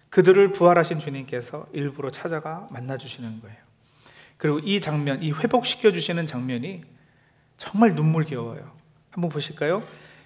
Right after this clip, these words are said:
여러분, 옛날 처음 베다-, 베드로를 제자로 부르던 그곳에서 다시 만나주시는 거잖아요. 그물을 던지라 이렇게 명하셔요. 이거 어디서 많이 들어본 이야기 아니에요?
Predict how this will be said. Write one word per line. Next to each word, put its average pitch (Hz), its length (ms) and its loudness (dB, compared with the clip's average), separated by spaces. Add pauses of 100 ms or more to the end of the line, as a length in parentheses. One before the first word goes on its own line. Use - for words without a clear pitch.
(160)
여러분, 165 200 4
옛날 185 320 8
처음 247 340 8
베다-, 185 480 6
베드로를 175 540 6
제자로 175 420 6
부르던 165 460 0
그곳에서 160 960 0
다시 - 260 -4
만나주시는 131 580 -6
거잖아요. 117 460 -12 (1300)
그물을 220 440 6
던지라 175 400 4
이렇게 156 220 0
명하셔요. 135 680 -6 (840)
이거 202 140 6
어디서 196 260 6
많이 185 220 4
들어본 180 300 4
이야기 165 200 2
아니에요? 139 380 -6